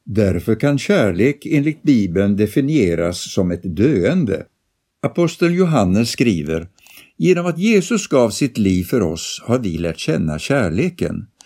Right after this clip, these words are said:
Också vi är skyldiga att ge vårt liv för bröderna. Om någon som har vad han behöver här i världen ser sin broder lida nöd men stänger sitt hjärta för honom, hur kan då Guds kärlek förbli i honom?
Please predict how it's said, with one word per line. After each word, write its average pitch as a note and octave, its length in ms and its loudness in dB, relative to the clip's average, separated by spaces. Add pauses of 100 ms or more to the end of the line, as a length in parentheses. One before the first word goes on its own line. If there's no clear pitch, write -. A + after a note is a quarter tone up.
(340)
Också D3 340 0
vi F3 280 0
är F#3 120 0
skyldiga F#2 600 0
att - 140 -8
ge E2 300 -2
vårt A#2+ 240 -6
liv A2+ 440 0
för A#2+ 200 -2
bröderna. G#2 720 -2 (480)
Om F3+ 180 2
någon G3 320 2
som G3 220 0
har G2+ 360 2
vad A#2+ 180 -2
han B2+ 160 0
behöver G2 600 0
här G2+ 320 0
i A#2 80 0
världen G2+ 540 -2 (260)
ser C#3+ 320 2
sin A#2 260 2
broder A#2+ 420 2
lida G#2+ 300 0
nöd C3+ 500 2
men G#2 140 0
stänger F#2 460 -2
sitt - 220 -4
hjärta F#3+ 400 0
för G#2 260 0
honom, E2 440 -4 (320)
hur A#2 220 4
kan B2+ 200 0
då G3+ 200 2
Guds A#2 240 0
kärlek F2 420 0
förbli E2+ 440 -2
i - 20 -2
honom? D2 540 -4